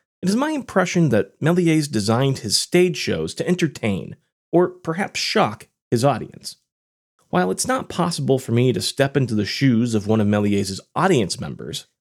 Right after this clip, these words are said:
it's my belief that his films were not meant to scare. This is an opinion also held by film historian Rick Warland.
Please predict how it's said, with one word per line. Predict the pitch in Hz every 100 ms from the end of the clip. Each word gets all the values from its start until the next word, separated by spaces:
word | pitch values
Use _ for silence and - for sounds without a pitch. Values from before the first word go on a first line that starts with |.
| _
it's | 185 180
my | 240 302
belief | 240 196 180
that | 143
his | 185 190
films | - 156 147 147 -
were | 113 113
not | 110 117 -
meant | 104 101 -
to | 98
scare. | 98 - 95 85 50 - _ _ _ _ _ _ _ _ -
This | 247
is | 254
an | 208
opinion | - - 175 123 101 98 -
also | 156 190 165
held | 127 123 120 120
by | 104
film | - 127 123
historian | 117 110 - 120 117 107 104
Rick | 107 -
Warland. | 143 214 127 71 65